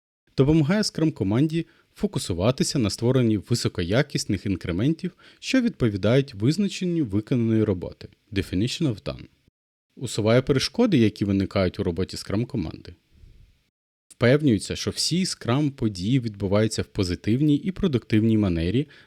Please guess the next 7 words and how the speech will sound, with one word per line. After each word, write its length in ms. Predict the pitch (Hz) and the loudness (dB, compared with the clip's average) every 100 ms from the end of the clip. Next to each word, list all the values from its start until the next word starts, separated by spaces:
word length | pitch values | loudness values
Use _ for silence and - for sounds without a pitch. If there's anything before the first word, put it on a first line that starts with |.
| _ | _
та 100 | 220 | 0
виконуються 680 | 196 135 123 160 156 - 160 | 0 0 2 2 2 0 -4
згідно 460 | - 92 113 147 | -2 0 2 2
відведеного 600 | 135 101 87 98 90 87 | 0 -2 -2 0 -2 -2
часу. 420 | - - - - - _ _ _ _ _ _ _ _ _ _ - | -6 -8 -10 -12 -16 _ _ _ _ _ _ _ _ _ _ -12
Scrum 440 | - 107 87 82 | -6 -2 -2 0
Master 340 | 131 - 139 | -2 -2 -4